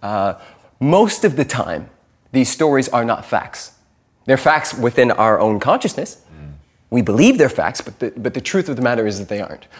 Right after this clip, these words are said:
Most of it is a lowercase t and not a capital T. And so for me, when I'm supporting people and coaching people,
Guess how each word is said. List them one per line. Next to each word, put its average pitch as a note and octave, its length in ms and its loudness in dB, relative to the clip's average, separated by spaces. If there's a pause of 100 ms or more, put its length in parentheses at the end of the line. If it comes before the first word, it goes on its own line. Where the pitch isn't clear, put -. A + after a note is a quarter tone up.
Most E3 360 4
of D#3 140 4
it - 200 0
is B2+ 300 0
a B2 120 0
lowercase B2+ 600 0
t A#2+ 280 -6
and G#2 100 -6
not G#2+ 160 -2
a G2+ 60 -6
capital - 560 -8 (100)
T. - 280 -12 (260)
And A2 100 -2
so A#2+ 160 2
for A#2 200 -2
me, A#2+ 420 2 (180)
when A#2 300 0
I'm G#2+ 260 2
supporting D3+ 480 0
people F#2 380 -10
and G2+ 160 -10
coaching C#3 500 -4
people, F2+ 400 -10